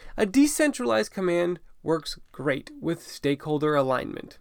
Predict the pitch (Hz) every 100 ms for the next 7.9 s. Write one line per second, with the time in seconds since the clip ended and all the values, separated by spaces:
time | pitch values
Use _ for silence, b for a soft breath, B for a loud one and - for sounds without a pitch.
0 | - - - 190 - - 147 165 185 -
1 | 151 156 170 - 165 180 185 180 170 196
2 | - 120 123 135 B B 214 214 - 220
3 | 214 190 190 190 175 170 185 160 160 b
4 | b b - - 196 208 196 - - 135
5 | 139 - - 139 - - - - b b
6 | b 277 - 320 311 - 196 185 185 165
7 | 139 131 135 156 131 117 - - -